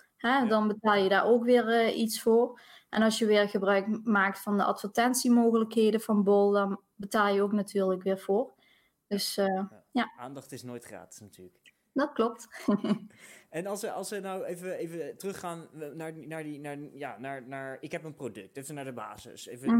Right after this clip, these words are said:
Speaker 2: neem mij even mee daarin. Ik weet, ik weet dat jij en je compagnon, eh, eh, eh, met, eh, met veel succes producten verkopen via Bol.
Speaker 1: Ja.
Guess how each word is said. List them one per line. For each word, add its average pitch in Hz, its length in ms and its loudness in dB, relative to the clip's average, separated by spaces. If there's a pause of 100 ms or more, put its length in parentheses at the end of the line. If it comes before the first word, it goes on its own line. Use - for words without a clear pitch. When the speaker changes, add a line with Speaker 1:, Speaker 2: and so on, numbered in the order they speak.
Speaker 2:
neem 226 100 2
mij 247 120 -2
even 131 180 -14
mee 107 200 -12
daarin. 98 260 -14
Ik 107 120 -20
weet, 143 500 -10
ik 131 120 -16
weet 139 160 -8
dat 139 80 -14
jij 127 120 -8
en 127 60 -10
je 123 80 -12
compagnon, 120 600 -10
eh, 117 220 -8
eh, 110 420 -14
eh, 113 60 -14
met, 117 220 -12
eh, 113 180 -10
met 117 180 -14
veel 160 140 -10
succes 135 380 -14
producten 123 600 -14 (240)
verkopen 139 560 -10
via 139 200 -10
Bol. 139 340 -6
Speaker 1:
Ja. 240 120 0